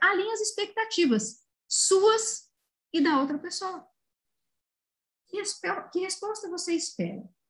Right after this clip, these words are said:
Sempre que você for se comunicar, por e-mail,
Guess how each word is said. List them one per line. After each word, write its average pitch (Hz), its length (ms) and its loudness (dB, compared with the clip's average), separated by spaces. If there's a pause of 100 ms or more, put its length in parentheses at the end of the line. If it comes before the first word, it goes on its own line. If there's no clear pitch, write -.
(720)
Sempre 508 320 -4
que 349 140 -2
você 277 200 0
for 226 220 0
se - 120 -6
comunicar, 196 720 2 (400)
por 415 120 2
e-mail, 202 680 6